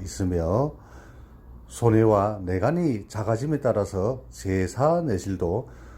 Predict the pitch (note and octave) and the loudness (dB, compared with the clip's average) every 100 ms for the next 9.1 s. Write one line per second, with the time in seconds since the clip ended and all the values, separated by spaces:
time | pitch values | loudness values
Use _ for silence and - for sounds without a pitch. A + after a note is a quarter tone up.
0 | - - - - - - F#2+ F#2 G2 F#2+ | -20 -20 -20 -20 -14 -4 -2 0 0 0
1 | E2 E2 D#2+ A2+ C#3 - F#2+ G2 G2 A#2+ | -2 -2 0 -2 -2 -6 -4 -2 -4 -6
2 | A#2+ - - C#3 D#3 E3+ A2+ - - E2+ | -8 -14 -6 -2 0 -2 -6 -14 -12 -10
3 | - D#2 D2+ - - - - - - - | -6 -6 -6 -10 -16 -20 -20 -20 -20 -20
4 | - - - - - - - - - D#3+ | -20 -20 -20 -20 -20 -20 -20 -10 2 4
5 | D#3+ F#2+ - - - - - - - - | 4 2 -6 -20 -20 -20 -20 -20 -20 -4
6 | G3+ G3 - G#3 D#3 A#2+ A#2 A#2+ - A#2 | -2 0 0 4 6 4 2 -4 -12 -6
7 | A#2 G2+ F#2 C#3+ D3 - - - G#2 F#2 | -2 0 0 -2 -6 -20 -20 -8 -4 -2
8 | F2+ G2+ G2 F#2 F2 E2+ E2+ D#2+ G2+ E3+ | -2 -2 -2 -2 -2 -2 -2 -2 -2 -4